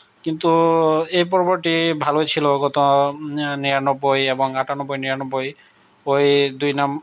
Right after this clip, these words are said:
ওই একশো আটানব্বই নিরানব্বই, সেই দু-, দুই পর্ব থেকে এই পর্বটা অনেক ভালো ছিল। তবে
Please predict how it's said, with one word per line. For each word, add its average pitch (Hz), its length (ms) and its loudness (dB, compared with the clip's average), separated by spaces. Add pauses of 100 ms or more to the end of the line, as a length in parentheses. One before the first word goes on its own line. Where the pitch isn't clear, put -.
(120)
ওই 143 240 -2
একশো 143 280 -2
আটানব্বই 139 460 0
নিরানব্বই, 139 500 -2
সেই 139 200 -2
দু-, 139 320 -4
দুই 147 180 -2
পর্ব 139 280 -4
থেকে 139 300 -10
এই 135 100 -6
পর্বটা 135 560 -8
অনেক 131 260 -4 (140)
ভালো 131 240 -8
ছিল। 131 180 -8 (880)
তবে 156 240 0